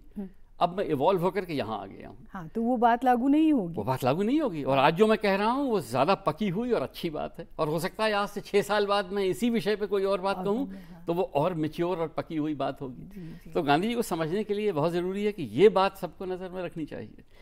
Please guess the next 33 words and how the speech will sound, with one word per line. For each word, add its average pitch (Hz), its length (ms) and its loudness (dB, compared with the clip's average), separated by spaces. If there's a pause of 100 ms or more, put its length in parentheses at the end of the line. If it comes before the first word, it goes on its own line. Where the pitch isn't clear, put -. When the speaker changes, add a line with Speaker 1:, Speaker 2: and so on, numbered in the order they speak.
(160)
Speaker 1:
आपने 320 280 0
ये 392 80 2
ब-, 214 280 -4
बहुत 247 240 0
इंटरेस्टिंग 269 440 2
बात 220 200 2
कही 240 220 -2
कि 233 320 0 (180)
फॉसिलाइज्ड 247 840 2
गांधी, 185 600 0 (460)
एक 190 140 -6
तरीके 196 300 0
से 208 100 -6
हम 190 420 -6
जिस 196 180 -12
तरह 196 200 -6
से 196 120 -6
उनको 196 200 -8
आज 196 240 -6
याद 170 220 -10
करते 175 300 -14
हैं। 180 200 -12 (400)
But 320 100 -2
you 427 120 -4
know, 381 140 -6
when 311 180 0
we 320 120 -2
talk 247 240 -2
about 220 280 -2
the 214 140 0
apostle 202 500 -6
of - 120 -18
truth - 460 -8